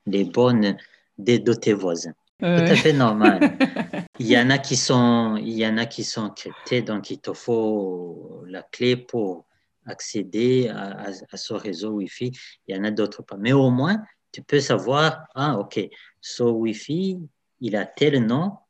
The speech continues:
Speaker 2: Hmm.
Speaker 1: et c'est à, et c'est à tel endroit. » Ça,
Speaker 2: Hmm.
Speaker 1: c'est une information. Tu vois,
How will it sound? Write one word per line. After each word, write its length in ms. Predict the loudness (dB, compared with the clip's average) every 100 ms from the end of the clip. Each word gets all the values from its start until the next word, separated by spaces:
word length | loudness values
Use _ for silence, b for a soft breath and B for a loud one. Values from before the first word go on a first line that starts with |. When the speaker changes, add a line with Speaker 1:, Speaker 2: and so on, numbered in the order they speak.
| _ -4
Speaker 2:
Hmm. 240 | 0 0
Speaker 1:
et 100 | -2
c'est 220 | -4 0 0
à, 80 | 0 -6 -16
et 320 | -10 -8 -8
c'est 300 | -8 -4 -4 -4
à 80 |
tel 280 | -2 -2 -2 -6 -8
endroit. » 520 | -6 -8 -8 -12 _ _ _ _ _ _ _ B
Ça, 220 | 4 6
Speaker 2:
Hmm. 40 | 6
Speaker 1:
c'est 180 | 4
une 120 | 4 4
information. 800 | 2 2 0 -2 -2 -2 -4 -8 _ _ _ _ _ _ _ _ _ _ _ _
Tu 100 | -14
vois, 220 | -12 -12